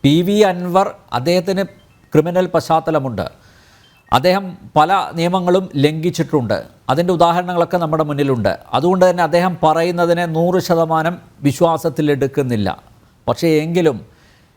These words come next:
ഇടത് എം എൽ എ ആണ്, ആ ഇടത് എം എൽ എ ആണ്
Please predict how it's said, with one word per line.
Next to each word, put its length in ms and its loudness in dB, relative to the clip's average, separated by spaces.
ഇടത് 460 2
എം 200 0
എൽ 140 2
എ 80 2
ആണ്, 300 -2
ആ 400 0
ഇടത് 340 2
എം 220 -2
എൽ 120 4
എ 80 4
ആണ് 380 0